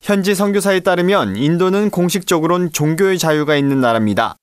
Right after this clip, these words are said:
하지만 현재 인도 여당은 오는 이천이십 년까지 힌두교 국가를 세우겠다는 노골적인 태도를 보이고 있어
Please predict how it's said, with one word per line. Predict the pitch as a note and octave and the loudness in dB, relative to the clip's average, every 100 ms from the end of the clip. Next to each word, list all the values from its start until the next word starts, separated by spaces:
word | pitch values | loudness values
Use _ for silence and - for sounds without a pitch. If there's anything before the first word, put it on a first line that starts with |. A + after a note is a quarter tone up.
| _ _ _ _ _ | _ _ _ _ _
하지만 | - F3 F#3 F#3+ | -4 0 0 0
현재 | F3+ F#3+ F3 G3 | 0 0 0 0
인도 | C#3+ D#3+ F3 F3 | 2 2 2 2
여당은 | D3 D3 F3 G2 D2 | 2 0 0 -2 -4
오는 | G#2 C#3+ E3+ | -2 0 2
이천이십 | B2+ C#3 F#3 C#3 C#3 F#3 | 0 0 0 0 0 0
년까지 | F3+ D#3+ D#3 C#3+ F3+ F3+ | 0 0 -2 0 0 -2
힌두교 | F3 G3+ G3 F#3 F3+ | -2 -2 0 0 -2
국가를 | - - D#3+ D#3 | -4 -2 0 0
세우겠다는 | D3 D#3+ C#3 B2 - C3+ E2 F2+ | 0 0 0 -2 0 -2 -2 -2
노골적인 | B2+ D3 F3+ F#3 F3 F3 | 0 2 0 0 -2 -2
태도를 | F#3 F3+ E3+ D3+ | -2 0 0 2
보이고 | C#3 B2+ A#2 | 0 0 -2
있어 | - C3+ | 0 -2